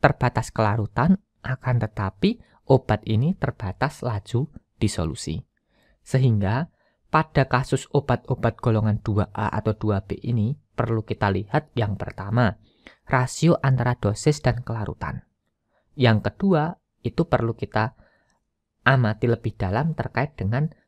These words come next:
kemampuan permeasinya atau kemampuan difusinya. Bagaimana difusinya melewati human intestinal. Dua kategori tersebut yang dapat dijadikan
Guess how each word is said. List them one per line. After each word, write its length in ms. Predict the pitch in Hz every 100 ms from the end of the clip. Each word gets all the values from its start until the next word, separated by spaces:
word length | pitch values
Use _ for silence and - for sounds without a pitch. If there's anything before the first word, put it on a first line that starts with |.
| -
kemampuan 800 | 123 123 113 113 113 143 165 - _ _ _ _ _ _ _ - - - -
permeasinya 800 | 143 131 127 117 - 131 113 -
atau 240 | 117 -
kemampuan 560 | - 120 110 123 127 131
difusinya. 640 | 113 - 101 - 101 101 - _ _ _ _ _
Bagaimana 720 | - 107 117 196 196 151 120 _
difusinya 720 | 120 110 110 - 101 113 151
melewati 640 | 135 113 98 98 - 165 170 - _ _ -
human 400 | 110 104 139 - -
intestinal. 720 | 107 92 - - 76 - 113 _ _ _ -
Dua 160 | 127 117
kategori 480 | - 117 - 117 110
tersebut 480 | 98 - - 170 - -
yang 280 | 120 113 110
dapat 400 | 110 107 - 104
dijadikan 640 | 90 - - - 147 175